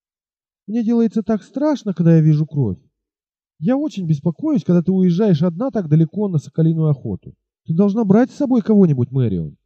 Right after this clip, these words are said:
или не выезжать за ограду парка. Я уверена, что за оградой тебе грозит опасность». «Грозит опасность? Ха-ха.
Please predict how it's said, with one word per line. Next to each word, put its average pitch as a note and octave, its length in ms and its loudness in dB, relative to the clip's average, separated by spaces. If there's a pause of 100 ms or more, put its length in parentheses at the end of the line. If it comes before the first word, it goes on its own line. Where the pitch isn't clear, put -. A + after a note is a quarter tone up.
(320)
или A3+ 280 -2 (180)
не G3+ 120 -4
выезжать G3+ 540 2
за A3 140 2
ограду G3 320 0
парка. D#3+ 480 -6 (640)
Я E3+ 180 -2
уверена, F3 480 0
что C3+ 160 -4
за C#3 160 2
оградой D#3 460 2
тебе B2+ 220 -6
грозит D#3 340 0
опасность». F#3+ 580 -4 (680)
«Грозит A#2 440 0
опасность? E3+ 640 -4 (300)
Ха-ха. F#3 420 2